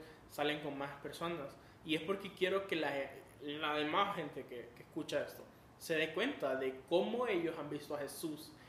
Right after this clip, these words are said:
Y, y en esos temas tan específicos, que son temas que les gustan a ellos, que son, que son parte de sí, en eso también han vis-, han conocido a Jesús y han visto a Jesús.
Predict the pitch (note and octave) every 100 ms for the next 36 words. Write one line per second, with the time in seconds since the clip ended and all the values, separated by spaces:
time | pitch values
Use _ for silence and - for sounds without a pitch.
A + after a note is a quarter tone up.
0 | - - - E3+ E3 D3+ D3+ D3+ D#3 D#3+
1 | A#3+ A3+ A3+ A#3 - F3 F3+ - F3 -
2 | - D3 D3 D#3 D3 F#3 - D#3+ C3 D3+
3 | - B3 A3 D3 D3+ - - - C#3+ -
4 | D3 D3 C#3 D3+ D3+ E3 E3+ F3 F3+ F3
5 | E3 D#3 - - - C#3+ D3 D3+ F3+ D#3
6 | D3 D#3 F3 C#3 C#3 - D3 D3 D3+ C#3
7 | G3 F#3 C#3+ D#3+ D3 C#3 C3 - B2+ B2+
8 | D#3 C#3+